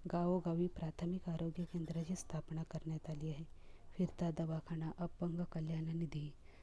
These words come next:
तसेच रुग्णवाहिका अशा सेवा, तसेच आरोग्य संस्था, आरोग्य संस्थेमधली स्वतःची लघवी तपासणी, तसेच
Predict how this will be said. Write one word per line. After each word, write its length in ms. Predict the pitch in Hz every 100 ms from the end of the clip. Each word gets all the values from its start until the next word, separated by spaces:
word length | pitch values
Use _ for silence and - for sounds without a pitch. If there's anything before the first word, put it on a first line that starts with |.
| - -
तसेच 300 | 180 175 156
रुग्णवाहिका 720 | 180 165 175 170 165 165 175 -
अशा 300 | 160 - 180
सेवा, 360 | - 160 156 160 - - - - 180
तसेच 280 | - 185 -
आरोग्य 400 | 165 170 170 190
संस्था, 500 | - 170 160 - 175 165 - - - - -
आरोग्य 460 | 170 165 175 170 196
संस्थेमधली 840 | - 180 160 180 175 175 165 170
स्वतःची 580 | 185 - 165 - 165 190 180
लघवी 460 | 165 156 - 160 165
तपासणी, 520 | 165 - 156 - 165 170 180
तसेच 240 | 165